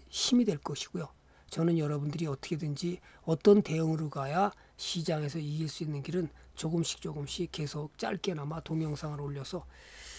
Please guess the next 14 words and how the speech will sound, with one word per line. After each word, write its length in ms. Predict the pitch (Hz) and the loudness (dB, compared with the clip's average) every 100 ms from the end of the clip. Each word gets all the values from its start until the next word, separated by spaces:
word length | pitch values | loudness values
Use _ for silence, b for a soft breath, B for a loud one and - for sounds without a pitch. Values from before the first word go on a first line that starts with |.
| B | B
힘이 420 | - - 226 226 | -10 -4 0 2
있는 280 | 185 165 170 | 2 2 -4
투자자가 440 | - - 175 156 156 | -6 -8 -8 -6 -8
되실 340 | - 147 156 | -8 -8 -8
수 140 | 139 165 | -8 -10
있도록, 420 | 139 160 185 202 - b b b - - | -8 -6 -6 -6 -14 b b b -18 -16
예, 220 | 190 - - | -14 -16 -12
노력해드리겠습니다. 1040 | 160 151 147 - 151 143 - 202 196 - - - - b b - | -6 -6 -6 -8 -8 -10 -10 -10 -12 -12 -12 -12 -12 b b -2
오늘도 400 | 165 151 156 147 - - - - - - - | 0 2 -2 -4 -10 -20 -20 -20 -20 -20 -10
저는 340 | - 175 269 | 4 8 10
뭐 220 | 240 196 208 | 10 8 6
카카오 400 | - - - 220 | 0 -2 2 2
뭐 240 | 180 165 156 | 2 2 2
이 320 | 160 165 | 2 0